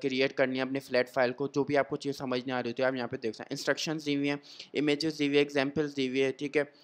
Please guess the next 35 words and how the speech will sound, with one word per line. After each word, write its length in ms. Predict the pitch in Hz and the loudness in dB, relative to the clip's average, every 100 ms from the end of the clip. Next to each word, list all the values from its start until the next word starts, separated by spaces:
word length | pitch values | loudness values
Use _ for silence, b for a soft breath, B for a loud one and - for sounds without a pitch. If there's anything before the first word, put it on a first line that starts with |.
| B - | B 4
आपने 280 | 131 139 143 | 4 6 4
यहाँ 120 | 143 | 4
पे 120 | 151 | 2
एग्जांपल्स 520 | 131 147 139 143 143 | 2 2 2 2 0
में 80 | 151 | 0
आके 180 | 139 143 | 0 2
देख 200 | 143 127 | 0 0
सकते 280 | - 139 143 | -2 -4 -2
हैं, 180 | 135 127 | 0 0
आप 180 | 135 - | 0 0
प्रोडक्ट 300 | 139 139 - | 2 2 6
टाइप 180 | 131 139 | 6 6
में 100 | 143 | 0
क्या 160 | 143 135 | 4 6
आ 100 | 131 | 8
रहा 140 | 131 | 6
है, 100 | 131 127 | 2 0
सेलर 340 | 143 127 127 | -2 2 4
एसक्यूएल 340 | 127 - 143 139 | 2 2 -2 -2
में 140 | 135 | -2
क्या 140 | 147 | 0
लिखना 280 | 139 135 139 | 0 0 -2
है 60 | 143 | 0
और 60 | 160 | 2
बाकी 180 | 170 151 | 0 2
सारी 240 | 156 139 | 0 2
चीज़ों 240 | 143 135 | 0 -2
को 100 | 139 | -2
भी 140 | 135 139 | 0 0
आप 140 | 135 123 | 2 0
देख 140 | 120 | -2
सकते 300 | 123 120 120 | -2 -4 -4
हैं। 100 | 117 B B B - | -6 B B B 0
फिर, 180 | 156 | 0
अ, 40 | - | 4